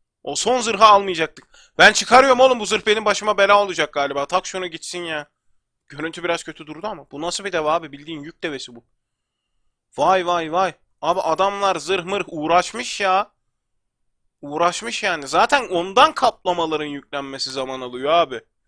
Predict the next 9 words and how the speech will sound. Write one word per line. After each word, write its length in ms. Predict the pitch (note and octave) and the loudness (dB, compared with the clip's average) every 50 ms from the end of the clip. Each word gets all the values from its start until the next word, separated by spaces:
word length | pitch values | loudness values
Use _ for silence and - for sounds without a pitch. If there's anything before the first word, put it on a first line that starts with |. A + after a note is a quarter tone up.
| _ _ - _ _ _ - | _ _ -20 _ _ _ 6
Tamam 420 | - F#3 A#3 C#4 D4+ C#4+ B3 - | 8 10 12 12 12 10 8 6
giymeyeceğim. 600 | - G#3 B3+ D4 D#4 D4+ C#4 A#3 G3 G#3 G3 E3+ | 2 0 2 2 2 0 0 2 2 2 2 2
Şunu 260 | - - G#3 B3 B3+ | 0 -6 -6 -6 -6
giymeyeceğim. 600 | G#3+ F3 A3 B3 C4 B3+ A#3+ G#3+ F3 F#3 E3 D#3 C#3+ | -6 -4 -6 -6 -6 -6 -6 -4 -2 -2 -2 -2 -4
Söz. 400 | - - A3+ B3 A3+ - - - | -4 0 0 0 0 -2 -6 -12
Yeter 440 | F2+ C#3+ D#3+ E3 - G#3+ B3 C#4 B3+ | -10 -6 -6 0 4 4 4 4 4
ki 120 | A3 A3 F#3+ | 0 -4 -2
beni 200 | G3 F#3 F3+ D3+ | -2 -2 -2 -4
sal. 300 | - - D3+ C#3 B2 | -2 0 0 0 0